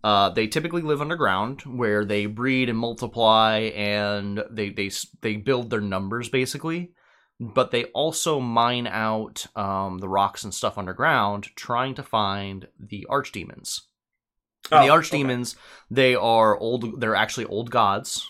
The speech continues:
Speaker 1: um, specifically Tevinter gods, that when the
Speaker 2: Hmm.
Speaker 1: Darkspawn find them,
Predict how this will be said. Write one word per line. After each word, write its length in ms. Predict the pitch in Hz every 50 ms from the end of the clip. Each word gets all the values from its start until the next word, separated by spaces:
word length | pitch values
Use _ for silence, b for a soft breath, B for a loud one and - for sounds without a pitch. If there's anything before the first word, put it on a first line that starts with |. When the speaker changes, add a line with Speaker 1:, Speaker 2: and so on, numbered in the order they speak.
| - _ _
Speaker 1:
um, 240 | 101 101 101 98 98
specifically 540 | - - 117 - 131 127 131 - 131 117 107
Tevinter 520 | - - 120 104 135 139 139 - 117 104 101
gods, 580 | 101 82 78 76 - - - - - - - _ _ _ _ _ _ _ _ _ _ _ _ _ _
that 460 | 107 110 123 120 113 113 107 98 -
when 160 | - 120 117 107
the 80 | 185
Speaker 2:
Hmm. 60 | 170 -
Speaker 1:
Darkspawn 440 | 120 123 131 - - 120 104 98 98
find 300 | - 185 214 214 165 123
them, 360 | 110 101 95 98 101 117 123